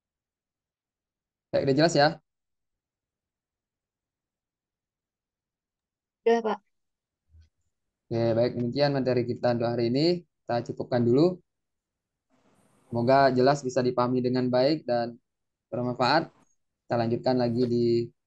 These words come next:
Speaker 1: pertemuan berikut minggu depan. Baik, terima kasih. Eh, selamat beraktivitas. Semoga hari ini lebih baik dari hari kemarin.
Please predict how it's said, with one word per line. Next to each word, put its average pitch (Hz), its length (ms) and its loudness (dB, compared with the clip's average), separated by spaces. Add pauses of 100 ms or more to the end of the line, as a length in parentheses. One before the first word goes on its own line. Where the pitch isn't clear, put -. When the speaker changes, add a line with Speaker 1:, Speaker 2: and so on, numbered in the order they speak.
(680)
Speaker 1:
pertemuan 113 240 -4
berikut 113 400 -2 (320)
minggu 113 240 -6
depan. 107 200 -6 (3500)
Baik, 151 240 2
terima 147 240 4
kasih. 190 320 6 (320)
Eh, 131 480 0
selamat 131 320 -4
beraktivitas. 139 880 -2 (2000)
Semoga 131 240 2
hari 135 160 2
ini 139 80 0
lebih 131 240 -2
baik 135 240 2
dari 127 560 -2 (320)
hari 123 160 -8
kemarin. 127 480 -2